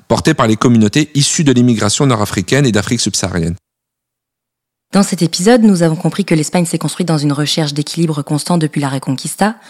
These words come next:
Speaker 2: entre forces centralisatrices issues de Castille et centrifuges issus d'Aragon et de Navarre, ancrés dans le nord et le nord-ouest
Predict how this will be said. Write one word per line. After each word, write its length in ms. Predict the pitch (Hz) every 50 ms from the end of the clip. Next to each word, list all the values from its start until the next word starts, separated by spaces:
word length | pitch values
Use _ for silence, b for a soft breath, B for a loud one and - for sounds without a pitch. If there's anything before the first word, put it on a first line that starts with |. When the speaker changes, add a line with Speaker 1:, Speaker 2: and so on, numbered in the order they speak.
| B B B B B B
Speaker 2:
entre 240 | 165 160 - 175 160
forces 320 | - - 220 220 - -
centralisatrices 800 | - 196 170 - - 170 165 160 165 165 165 - - 160 - -
issues 180 | 147 - 165
de 80 | 143 139
Castille 580 | - 143 135 - - - - 208 220 233 226 233 B B B B B B B -
et 40 |
centrifuges 720 | - - 185 175 - - 160 151 - - 208 226 220 208 - -
issus 240 | 160 - - -
d'Aragon 380 | 190 175 147 147 151 143 180 175
et 80 | 151 135
de 80 | 135
Navarre, 560 | 139 139 139 139 151 170 202 214 - - - _ -
ancrés 260 | 156 147 - - 208
dans 160 | 175 156 143
le 100 | 143 143
nord 240 | 147 160 180 190 175
et 80 | 156
le 80 | 139 139
nord-ouest 600 | 143 143 151 151 156 170 190 190 - - -